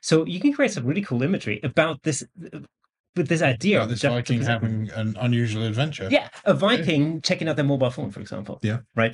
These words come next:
Speaker 1: So you can create things that, that, um, make people stop and think, you know, rather than creating something that just goes along with the expectation that
Speaker 2: Yeah.
Speaker 1: we would naturally
Speaker 2: Well,
Speaker 1: have.
Speaker 2: yeah, exactly, yeah.
Speaker 1: You know?
Speaker 2: Don't, you don't wanna go with the flow.
Speaker 1: Yeah.
Speaker 2: Because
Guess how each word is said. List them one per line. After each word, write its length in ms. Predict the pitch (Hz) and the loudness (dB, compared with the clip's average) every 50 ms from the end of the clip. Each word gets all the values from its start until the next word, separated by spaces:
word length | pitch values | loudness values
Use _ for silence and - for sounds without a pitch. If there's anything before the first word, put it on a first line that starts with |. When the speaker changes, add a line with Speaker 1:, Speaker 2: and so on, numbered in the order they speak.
| - - - | -4 -12 -4
Speaker 1:
So 100 | - 190 | -2 2
you 40 | 202 | 4
can 140 | 202 202 202 | 4 4 4
create 340 | - 180 196 262 294 285 | 4 0 0 0 -2 -4
things 360 | - 220 202 180 170 - - - | -2 0 0 0 0 -4 -4 0
that, 300 | 165 143 135 135 - - 143 123 | 0 2 2 0 -2 -4 -6 0
that, 340 | 123 143 131 127 127 127 123 _ _ _ _ _ _ - | 2 2 2 2 0 -2 -6 _ _ _ _ _ _ -6
um, 400 | - 151 139 131 123 127 135 127 | 0 2 2 2 2 0 0 2
make 260 | 127 147 160 160 - - | 2 2 2 0 -4 -4
people 240 | 185 170 - 139 | -4 -4 -4 -4
stop 220 | - - 143 - - | -4 -4 -2 0 0
and 120 | 113 104 | -2 -2
think, 460 | - - - 135 104 90 87 - - _ _ _ _ _ _ _ _ _ _ _ - _ _ | -4 -4 -2 -2 -2 -2 -6 -12 -20 _ _ _ _ _ _ _ _ _ _ _ -20 _ _
you 80 | - 143 | 2 2
know, 80 | 143 123 | 2 2
rather 400 | 113 135 143 156 185 202 220 202 | 4 2 2 2 2 -2 -4 -4
than 380 | 202 170 151 151 147 143 143 _ _ _ _ _ | -4 -4 -4 -4 -4 -6 -8 _ _ _ _ _
creating 340 | - - 147 143 143 147 139 | -4 0 0 0 0 -2 -6
something 720 | - - 143 135 127 123 - - 127 120 120 123 127 127 - | -6 -2 -2 -2 -2 -2 -2 0 0 2 0 0 -2 -6 -2
that 240 | - 120 110 110 - - - - | 0 0 0 0 -4 -10 -8 -4
just 220 | - 139 - - | -4 -4 -4 0
goes 200 | - 139 120 - | 0 0 0 0
along 240 | 123 117 117 117 113 | 0 0 0 0 0
with 140 | 110 107 101 | -2 -2 -4
the 100 | 127 123 | -4 -4
expectation 640 | 113 - - - 117 - - 131 127 123 - 127 113 | -4 -6 -8 -10 -8 -2 0 0 0 0 0 0 0
that 80 | 110 | 0
Speaker 2:
Yeah. 120 | 104 113 107 | 0 0 0
Speaker 1:
we 60 | 110 | -2
would 200 | 104 110 104 - | -2 -4 -2 0
naturally 360 | 117 101 131 135 123 95 95 | -2 0 0 0 -2 -2 -2
Speaker 2:
Well, 120 | 101 101 - | -4 -2 -2
Speaker 1:
have. 80 | - | -2
Speaker 2:
yeah, 60 | - 90 | -4 -4
exactly, 420 | 95 101 127 110 101 - 104 104 | -6 -4 -6 -6 -6 -6 -6 -6
yeah. 80 | 98 90 - _ | -6 -8 -8 _
Speaker 1:
You 120 | - 135 117 | -4 -2 -2
know? 140 | 104 104 104 - - - - | -2 -2 -6 -10 -18 -12 -4
Speaker 2:
Don't, 200 | - 135 143 135 | -2 -2 -2 0
you 120 | 101 139 131 | -2 0 0
don't 120 | 147 147 | 0 0
wanna 140 | 143 127 120 | 0 -2 0
go 180 | - 131 123 | 0 0 0
with 120 | 113 110 104 | 0 -2 -4
the 40 | 107 | -6
flow. 440 | - - 147 123 92 85 95 104 - - _ _ _ _ _ _ - | -4 -2 -2 0 0 -2 -6 -10 -12 -16 _ _ _ _ _ _ -4
Speaker 1:
Yeah. 180 | - 165 - - _ _ | -4 -4 -4 -4 _ _
Speaker 2:
Because 460 | - 127 - 123 110 104 107 - - | -6 -4 -2 -2 -2 -2 -4 -8 -12